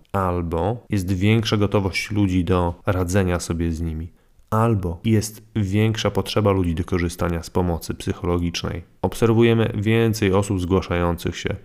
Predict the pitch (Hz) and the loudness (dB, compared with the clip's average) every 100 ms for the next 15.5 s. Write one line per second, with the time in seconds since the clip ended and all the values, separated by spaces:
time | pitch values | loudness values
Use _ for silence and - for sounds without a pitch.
0 | - - - 101 104 98 92 - 101 98 | -18 -20 -6 2 2 4 0 0 -2 -2
1 | 101 95 92 95 - 92 82 90 87 82 | 0 2 2 2 0 -4 -2 -2 0 0
2 | 87 85 82 90 92 90 82 82 85 - | 0 0 -2 0 2 2 -2 -6 -8 -16
3 | _ _ _ _ _ _ 127 - 156 160 | _ _ _ _ _ _ -6 -2 0 2
4 | 147 110 101 90 90 120 131 - 95 90 | 4 4 2 2 2 2 2 0 0 2
5 | 101 98 101 110 107 113 107 - 104 98 | 0 2 2 0 -2 -2 -2 0 0 2
6 | 120 123 104 104 123 113 - _ - 98 | 2 2 2 2 0 -4 -20 _ -4 -2
7 | 98 120 135 - 127 117 - 95 95 104 | 2 2 2 2 4 2 0 -4 0 2
8 | 101 92 123 113 98 95 - - - - | 2 2 2 4 4 2 -2 -12 -8 0
9 | 101 98 - 80 78 - 87 87 95 92 | 2 2 0 -4 -6 -4 -2 0 2 2
10 | 82 - 101 92 85 82 - 95 98 101 | 0 -4 -2 0 0 -4 -2 2 2 2
11 | 90 - 92 95 110 101 - 92 90 90 | -4 -2 0 2 4 2 0 -2 0 2
12 | 135 123 87 85 - - - - - - | 2 2 0 -2 -4 -14 -20 -20 -16 -2
13 | 101 107 104 101 - - _ 104 107 95 | 2 4 4 0 -6 -20 _ -2 0 2
14 | 92 113 107 98 85 85 92 95 90 90 | 2 2 4 2 0 -2 0 0 0 -2
15 | 85 87 87 87 | 0 0 0 -2